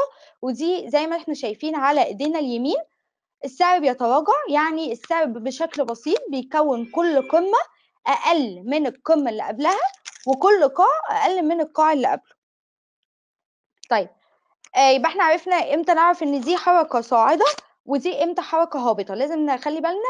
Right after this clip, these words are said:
من الموضوع ده مهم جدا. طيب ال-، الحركة الصاعدة لازم القمم والقيعان أعلى من القمم والقيعان ال-، إيه، الأسبق ليها. طيب الق-، الحركة الهابطة القمة والقاع أس-، آآ، يعني أقل أو أدنى من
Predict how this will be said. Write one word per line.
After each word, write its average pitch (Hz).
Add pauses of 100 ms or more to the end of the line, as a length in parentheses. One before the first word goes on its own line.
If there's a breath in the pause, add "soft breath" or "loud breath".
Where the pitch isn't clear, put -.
(100)
من 320
الموضوع 254
ده 330
مهم 320
جدا. 196 (340 soft breath)
طيب 226
ال-، 233
الحركة 247
الصاعدة 262
لازم 285
القمم 269
والقيعان 262 (200)
أعلى 339
من 269
القمم 302
والقيعان 262
ال-، 277
إيه، 262
الأسبق 247
ليها. 185 (340 soft breath)
طيب 247
الق-، 220
الحركة 247
الهابطة 370
القمة 311
والقاع 240 (680 soft breath)
أس-، 359
آآ، 247
يعني 233
أقل 226 (160)
أو 226
أدنى 339
من 330